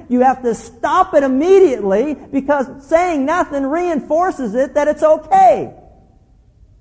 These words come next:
And years go by and kids go, "But I've been doing it for five years now. What's the big deal now?"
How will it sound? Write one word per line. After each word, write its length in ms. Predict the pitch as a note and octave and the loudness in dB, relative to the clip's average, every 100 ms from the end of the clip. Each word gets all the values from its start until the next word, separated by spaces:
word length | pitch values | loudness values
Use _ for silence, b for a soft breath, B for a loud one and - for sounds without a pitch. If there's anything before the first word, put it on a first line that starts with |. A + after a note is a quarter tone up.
| _ | _
And 160 | B3+ C4+ | -2 0
years 300 | F4 F#4+ B3+ | 2 0 2
go 160 | C4+ | 2
by 180 | G3+ A#3 | 2 0
and 140 | A#3 A#3 | -2 -4
kids 180 | E4+ | -4
go, 160 | - D4+ | 0 2
"But 140 | D#4 | 4
I've 120 | D#4+ E4 | 2 0
been 140 | E4 | -2
doing 200 | F4 F#4 | -4 -2
it 60 | F4 | -4
for 120 | D4+ | -6
five 320 | D#4 D4 C4 | -2 -2 -2
years 180 | E4+ A#3+ | -4 -4
now. 160 | C4 | -2
What's 140 | C4 B3+ | -2 -2
the 60 | |
big 180 | A3 A#3+ | -2 -2
deal 160 | A#3+ A#3+ | -4 -4
now?" 320 | C#4 - - | -6 -10 -16